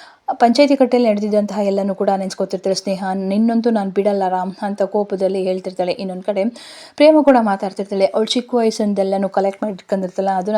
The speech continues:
ನೆನ್ಸ್ಕೊತಾ ಇರ್ತಾಳೆ. "ನನ್ಗೇನೂ ಗೊತ್ತಿಲ್ಲ, ನನ್ಗೇನ್ ಬಿಟ್ರೆ ಇನ್ನೇನೂ ಗೊತ್ತಿಲ್ಲ" ಅಂತ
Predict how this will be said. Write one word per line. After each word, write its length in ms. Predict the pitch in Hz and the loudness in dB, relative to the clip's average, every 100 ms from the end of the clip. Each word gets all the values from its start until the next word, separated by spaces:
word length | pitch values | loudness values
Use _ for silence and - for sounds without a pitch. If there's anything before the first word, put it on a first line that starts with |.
| 196 | 0
ನೆನ್ಸ್ಕೊತಾ 440 | 190 185 - 190 | -2 -4 -6 -4
ಇರ್ತಾಳೆ. 380 | 185 185 180 185 180 - 156 - | -6 -2 0 0 -2 -10 -18 -6
"ನನ್ಗೇನೂ 420 | 208 208 208 240 | -4 0 0 0
ಗೊತ್ತಿಲ್ಲ, 320 | 226 190 202 190 190 - - 269 | -2 -4 -2 -4 -4 -14 -4 2
ನನ್ಗೇನ್ 260 | 254 247 | 4 4
ಬಿಟ್ರೆ 240 | 214 220 220 | 2 0 0
ಇನ್ನೇನೂ 320 | 190 214 233 | -2 -4 -2
ಗೊತ್ತಿಲ್ಲ" 320 | 196 190 185 | -4 -4 -4
ಅಂತ 360 | 180 180 220 | -2 -4 -4